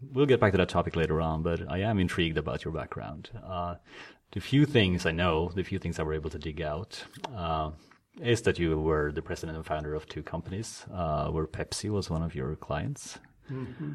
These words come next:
Speaker 1: That you, your hobby is to build stained glass windows, that you've been meditating for over forty years, and that you wrote a really interesting book back in nineteen seventy-eight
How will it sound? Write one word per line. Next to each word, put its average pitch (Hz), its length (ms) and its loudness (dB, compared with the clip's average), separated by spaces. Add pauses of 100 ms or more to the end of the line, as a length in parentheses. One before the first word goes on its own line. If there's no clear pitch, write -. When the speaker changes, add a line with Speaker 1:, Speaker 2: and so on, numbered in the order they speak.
(840)
Speaker 1:
That 95 420 -2
you, 87 480 0 (1120)
your 98 160 0
hobby 87 260 2
is 107 120 0
to 98 100 0
build 87 240 2
stained 82 340 0
glass 80 340 -2
windows, 76 640 -4 (320)
that 90 180 -4
you've 95 100 -2
been 85 120 0
meditating 95 540 2
for 92 100 2
over 85 160 2
forty 82 280 0
years, 85 520 -4 (380)
and 123 240 0
that 92 100 0
you 98 60 -2
wrote 101 180 4
a 98 60 6
really 110 180 4
interesting 101 340 -2
book 92 320 -4
back 87 220 -6
in 78 140 -4
nineteen 85 240 -4
seventy-eight 80 840 -6